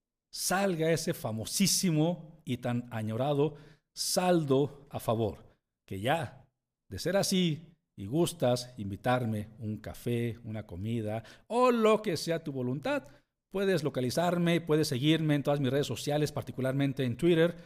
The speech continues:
en arroba Javier Cepeda Oro.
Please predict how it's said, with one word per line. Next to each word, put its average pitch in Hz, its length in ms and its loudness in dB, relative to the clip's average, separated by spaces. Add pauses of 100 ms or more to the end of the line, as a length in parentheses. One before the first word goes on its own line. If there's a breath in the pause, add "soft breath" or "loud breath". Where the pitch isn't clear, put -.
(220 loud breath)
en 117 220 -2
arroba 160 640 2
Javier 139 720 0
Cepeda 113 800 -4
Oro. 92 340 -4